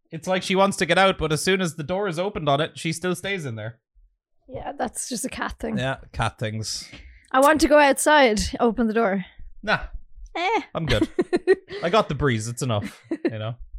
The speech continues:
Speaker 1: All right. What were we saying? Oh, avocados. Yeah.
Speaker 2: Yeah. Okay. Here's one. Ketchup.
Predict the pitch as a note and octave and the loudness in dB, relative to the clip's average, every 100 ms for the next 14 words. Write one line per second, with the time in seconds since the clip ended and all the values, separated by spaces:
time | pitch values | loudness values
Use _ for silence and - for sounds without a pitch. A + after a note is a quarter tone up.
0 | - - - - - - C#3 C#3+ A2 _ | -14 -16 -18 -20 -20 -4 2 2 2 _
1 | _ _ _ _ _ _ _ _ _ _ | _ _ _ _ _ _ _ _ _ _
2 | _ _ - F3+ G#3+ A3 B3 A3 - _ | _ _ -2 0 0 -2 -2 -4 -10 _
3 | _ _ _ _ _ _ - - - - | _ _ _ _ _ _ -20 -18 -18 -18
4 | _ _ _ _ - _ - D#3+ D#3+ D3 | _ _ _ _ -20 _ -2 4 4 6
5 | D3 C#3+ D3 C#3 A2 - - A#2 A#2 A2+ | 4 2 2 2 0 -4 -8 -6 -6 -8
6 | - C#4 B3 A#3 G#3+ G#3+ - B3+ A#3 C#4+ | -2 4 6 6 6 4 4 4 4 4
7 | C#4 A#3+ A3 G3+ _ _ _ _ _ _ | 4 2 0 -2 _ _ _ _ _ _
8 | _ _ _ _ _ _ _ - C4+ C4 | _ _ _ _ _ _ _ -2 4 4
9 | - E4+ - | 6 4 4